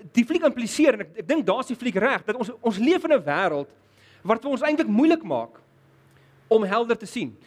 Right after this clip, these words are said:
Want daar's klomp distractions, daar's dinge wat ons aandag aftrek, daar's klanke wat ons hoor, voices, dinge op die internet, social media, allerhande goed trek ons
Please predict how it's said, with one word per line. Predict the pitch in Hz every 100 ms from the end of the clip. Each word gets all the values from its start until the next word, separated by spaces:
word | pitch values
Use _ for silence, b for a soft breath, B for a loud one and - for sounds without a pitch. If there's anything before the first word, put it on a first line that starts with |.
| b
Want | 240
daar's | - -
klomp | 349 254
distractions, | - 294 294 - 285 277 202
daar's | 185
dinge | 226 302
wat | 226
ons | 202 254
aandag | 285 294 -
aftrek, | 240 - 247 240 -
daar's | 156 -
klanke | 285 285 277
wat | 254 254
ons | 185
hoor, | 226 247 156 123
voices, | 226 269 - 254 175
dinge | 160 269 269
op | 240
die |
internet, | 233 254 247 254
social | 269 277
media, | 226 226 240 220 B B B -
allerhande | 294 330 294 269
goed | 240 -
trek | 269
ons | 247